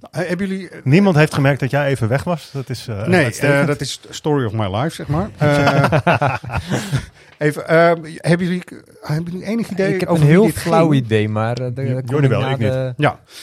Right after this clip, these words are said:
Speaker 1: Nou goed, ik geef toch nog even een hint,
Speaker 3: Is
Speaker 1: anders
Speaker 3: het
Speaker 1: is het ook wel heel
Speaker 3: enigszins
Speaker 1: moeilijk.
Speaker 3: nog uit mijn tijd? Want anders zit ik er sowieso naast, eh.
Speaker 1: Enigszins wel. Je was wel geboren.
Speaker 3: Ja, oké.
Speaker 1: Zeker. Ja, ja, je was zeker wel geboren.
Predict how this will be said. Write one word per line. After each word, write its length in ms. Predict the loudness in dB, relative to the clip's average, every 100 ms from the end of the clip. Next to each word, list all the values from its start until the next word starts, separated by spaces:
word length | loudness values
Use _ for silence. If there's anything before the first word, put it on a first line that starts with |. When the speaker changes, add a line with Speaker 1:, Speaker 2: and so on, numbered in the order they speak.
| -10 -4
Speaker 1:
Nou 160 | -4
goed, 200 | -4 -10
ik 160 | -10 -2
geef 200 | 0 0
toch 140 | -2
nog 160 | -4 -2
even 240 | -2 0
een 80 | 2
hint, 280 | 4 2 4
Speaker 3:
Is 40 | 2
Speaker 1:
anders 160 | 0
Speaker 3:
het 0 |
Speaker 1:
is 0 |
het 20 |
ook 60 | 0
wel 80 | 2
heel 60 |
Speaker 3:
enigszins 360 | 4 2 2 2
Speaker 1:
moeilijk. 280 | 2 0 0
Speaker 3:
nog 80 | -2
uit 120 | 0
mijn 260 | -2 -2
tijd? 280 | -2 -4 -4
Want 140 | -6 -6
anders 260 | -6 -6
zit 160 | -8 -10
ik 80 | -10
er 60 |
sowieso 440 | -4 -2 -2 -2 -2
naast, 440 | -4 -6 -8 -8
eh. 180 | -8 -2
Speaker 1:
Enigszins 600 | 2 4 2 0 -2 0
wel. 200 | -2 -4
Je 60 | -8
was 120 | -6
wel 180 | -6 -6
geboren. 480 | -8 -10 -10 -14 -20 -20 _
Speaker 3:
Ja, 220 | -6 -6
oké. 300 | -6 -8 -12 -14 -20 -14
Speaker 1:
Zeker. 480 | -6 -4 -4 -10 -20 _ -12
Ja, 180 | -8
ja, 120 | -6 -6
je 120 | -8
was 120 | -10
zeker 240 | -14 -16
wel 100 | -18
geboren. 300 | -20 -20 -20